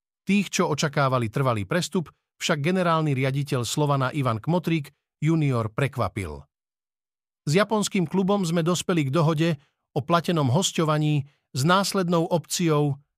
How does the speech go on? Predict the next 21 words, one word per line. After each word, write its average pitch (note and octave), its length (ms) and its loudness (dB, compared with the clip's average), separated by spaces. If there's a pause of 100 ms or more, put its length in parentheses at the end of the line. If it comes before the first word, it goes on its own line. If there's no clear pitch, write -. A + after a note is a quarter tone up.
na D3+ 160 2
prestup, C#3+ 560 -2 (400)
tvrdí. A2 500 -2 (760)
Môžeme F#3+ 320 2
iba D#3+ 160 0
špekulovať, E3+ 720 0 (360)
koľko G#3+ 280 2
Slovan E3+ 400 2
získa D3+ 520 0 (360)
za D3+ 200 4
ročné F3 360 0
požičanie C#3 760 0 (320)
svojho D3 360 2
kľúčového A#2+ 600 0
hráča. C3 540 0 (800)
Možno D3 320 2
okolo C#3+ 280 2
milióna D3+ 520 2
eur. A2+ 400 0 (960)
Je F3 80 4
otázkou, F#3+ 760 0